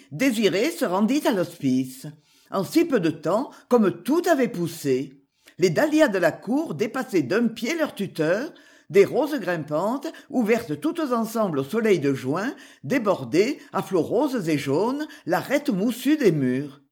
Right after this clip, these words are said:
En apercevant la visiteuse, son ancienne maîtresse, le coq de Barbarie, qui jouissait, vu sa petite taille, du droit de libre parcours, sortit de l'abri d'un fusain et suivit la jeune fille,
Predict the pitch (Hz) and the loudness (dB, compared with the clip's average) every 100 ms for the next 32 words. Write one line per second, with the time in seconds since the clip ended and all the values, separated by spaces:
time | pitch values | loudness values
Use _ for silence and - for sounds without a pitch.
0 | _ _ _ _ _ - 185 247 359 339 | _ _ _ _ _ -6 0 0 0 0
1 | 285 226 254 170 151 226 175 143 143 170 | -2 0 2 2 2 0 -2 -2 2 2
2 | 262 302 311 - 180 160 226 - 311 196 | 2 -2 -12 -8 -2 0 0 0 0 2
3 | 151 143 147 170 240 302 311 - - 175 | 0 -2 0 0 0 -4 -10 -10 -4 -2
4 | 220 302 254 190 170 135 143 135 165 277 | 2 2 0 -2 0 0 -2 0 0 0
5 | - - 196 156 240 294 185 - 226 311 | -6 -6 -2 0 2 2 0 -2 -2 -2
6 | 349 151 277 190 - 226 254 185 143 185 | -2 -2 -2 -2 -4 -2 -2 -2 -4 0
7 | 202 175 151 - - 147 190 139 277 247 | 0 2 0 -2 -10 -2 0 0 0 2
8 | 160 240 262 254 170 - - 175 262 - | 0 0 0 0 -4 -8 -4 -2 -2 -6
9 | - _ - 294 302 262 180 143 143 254 | -16 _ -2 0 2 4 4 4 2 -2
10 | 254 185 - 139 131 160 247 - - 175 | 0 -2 -2 -2 0 0 -2 -4 -2 0
11 | 180 285 302 262 185 180 139 135 139 196 | 2 2 2 2 2 0 -4 -2 0 2
12 | 285 | 2